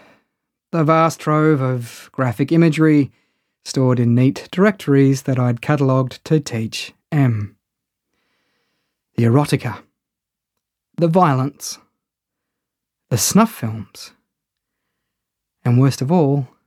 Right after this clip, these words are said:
in management's opinion, amongst the stash of illegal imagery was a folder containing hundreds and hundreds of pictures of the boss.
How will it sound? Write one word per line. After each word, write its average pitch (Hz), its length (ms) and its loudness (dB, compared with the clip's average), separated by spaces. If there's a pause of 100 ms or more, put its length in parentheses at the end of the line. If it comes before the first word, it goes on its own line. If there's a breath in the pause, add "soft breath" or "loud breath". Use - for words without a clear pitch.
(280)
in 123 160 0
management's 127 500 0
opinion, 135 480 0 (720)
amongst 185 380 2
the 143 80 0
stash 131 400 -2
of 123 80 -2
illegal 143 340 2
imagery 143 580 0 (120)
was 156 140 -4
a 165 40 0
folder 165 560 0
containing 139 560 0
hundreds 170 720 0 (800)
and 131 200 2
hundreds 123 800 -2
of 156 220 -8
pictures 123 580 -4
of 131 400 -4 (280)
the 180 100 2
boss. 113 500 -6